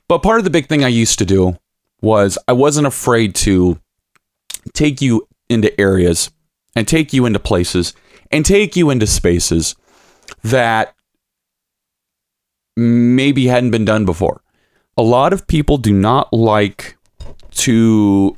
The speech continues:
share or, for that matter, talk about their personal life for one reason or another in a public setting like this, broadcasting setting where, you know, tens of thousands, maybe even millions of people have the opportunity to view and listen.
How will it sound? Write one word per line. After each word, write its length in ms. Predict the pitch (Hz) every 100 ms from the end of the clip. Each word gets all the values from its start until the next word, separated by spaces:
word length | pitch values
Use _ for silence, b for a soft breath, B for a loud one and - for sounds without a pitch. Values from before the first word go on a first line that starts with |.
| -
share 680 | - - 165 156 127 113 -
or, 240 | 120 120
for 220 | - 120
that 240 | 110 117 -
matter, 240 | 107 104
talk 300 | 101 110 104
about 280 | 98 101 -
their 80 | 104
personal 420 | 120 107 - 87
life 220 | 87 -
for 300 | - 95 90
one 220 | 90 95
reason 380 | 90 92 87 92
or 100 | 87
another 420 | 87 85 90 90 b b b -
in 120 | 107
a 60 | 117
public 380 | 151 151 156
setting 460 | - 185 143 76 - - _ _ _ _ - -
like 240 | 110 127 131
this, 480 | 131 107 - - - _ _
broadcasting 640 | 113 120 - 95 87 90 82
setting 380 | - 85 85
where, 280 | 85 90 82 b b b b _ _
you 120 | 117
know, 120 | 92
tens 300 | 87 120 113
of 100 | 101
thousands, 680 | - 101 101 98 95 92 -
maybe 240 | 104 101
even 600 | 104 95 95 92 90 95
millions 400 | 113 117 113 95
of 140 | 90 -
people 340 | 101 85 90
have 240 | 98 90
the 120 | 85 90
opportunity 640 | 85 87 - 92 85 87
to 160 | -
view 220 | 80 92 90
and 100 | 92
listen. 300 | 90 -